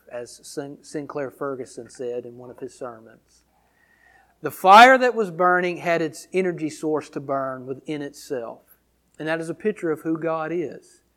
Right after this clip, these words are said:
as He says, "I am who I am." Everything that God is, everything that He requires, that He needs,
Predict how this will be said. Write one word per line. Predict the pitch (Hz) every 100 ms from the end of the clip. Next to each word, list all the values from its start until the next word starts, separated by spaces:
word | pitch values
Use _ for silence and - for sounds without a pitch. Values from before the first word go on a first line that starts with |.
| _
as | 135 123
He | 143
says, | 139 151 143
"I | 135 135
am | 139 151 151 156 139
who | 151 143
I | 139
am." | 139 139 117 113 - _ _ _ _ - - -
Everything | 175 233 233 240 233
that | 226
God | 190 196 202 196 -
is, | 185 185 196 196 190 - - _ _ _ _
everything | 147 160 185 185 190 196 190
that | 180
He | - 175 175 165 - _ -
requires, | 135 - 165 180 190 196 196 165
that | 151
He | - 165 160 147
needs, | 135 170 175 147 143 147 - -